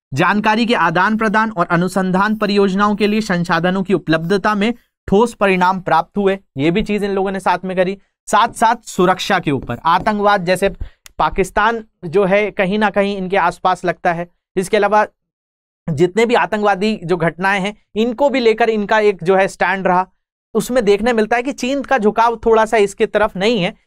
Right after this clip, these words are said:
लेकिन तो भी एक जो मुख्य सहयोग क्षेत्र था वो इसमें सुरक्षा भी था। तो अंतर्राष्ट्रीय सुरक्षा खतरों और अंतर्राष्ट्रीय अपराधों के खिलाफ लड़ाई में सहयोग किया, जैसे नशीले पदार्थों की तस्करी, साइबर मामले, मनी लॉन्ड्रिंग, भ्रष्टाचार और आतंकवाद।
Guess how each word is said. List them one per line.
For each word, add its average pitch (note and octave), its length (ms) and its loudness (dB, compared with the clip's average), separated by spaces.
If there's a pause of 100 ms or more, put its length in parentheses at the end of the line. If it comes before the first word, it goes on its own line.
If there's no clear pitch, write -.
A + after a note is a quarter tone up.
(160)
लेकिन A#3+ 340 0
तो C4 200 2
भी B3 320 0
एक A#3+ 220 2
जो A3+ 140 0
मुख्य G#3+ 440 -2
सहयोग G3 360 2
क्षेत्र F#3+ 320 0
था G3+ 140 0
वो A3 160 0
इसमें G3 220 -4
सुरक्षा E3 400 -2
भी C3+ 120 -4
था। B2+ 160 -6 (320)
तो G#3+ 60 2
अंतर्राष्ट्रीय A#3 520 0
सुरक्षा A3+ 420 0
खतरों A3+ 320 -4
और A3+ 80 0
अंतर्राष्ट्रीय G3+ 540 0
अपराधों F3+ 460 0
के G#3+ 120 -4
खिलाफ G3+ 320 0
लड़ाई D#3+ 340 2
में G#3+ 100 -2
सहयोग G3 400 0
किया, G3 240 -2 (280)
जैसे F#3+ 240 2
नशीले G3 400 0
पदार्थों F3+ 480 0
की E3 80 -4
तस्करी, F3+ 480 0
साइबर E3 400 0
मामले, F3+ 340 0
मनी E3 240 0
लॉन्ड्रिंग, F3+ 440 0
भ्रष्टाचार E3+ 500 0
और F#3 80 2
आतंकवाद। B2 460 0